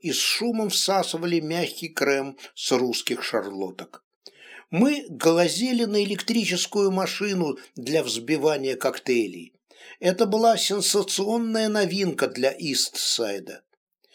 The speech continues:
В дверях появились Джейк Проныра, Гугу и Труба, наши новые друзья с Брум-стрит. Мы обменялись приветствиями. Джейк спросил:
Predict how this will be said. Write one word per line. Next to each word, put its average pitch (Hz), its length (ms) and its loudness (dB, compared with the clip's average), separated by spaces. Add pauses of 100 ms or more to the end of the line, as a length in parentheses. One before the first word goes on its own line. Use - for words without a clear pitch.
(280)
В 170 100 -8
дверях 262 440 4
появились 202 640 2
Джейк 190 440 2
Проныра, 170 640 2 (220)
Гугу 151 760 2
и 131 140 0
Труба, 107 580 -2 (320)
наши 185 360 4
новые 143 460 2
друзья 131 720 -2
с 117 160 -4
Брум-стрит. 117 840 -2 (560)
Мы 233 180 4
обменялись 196 560 2
приветствиями. 98 960 -2 (680)
Джейк 139 340 0
спросил: 120 680 -2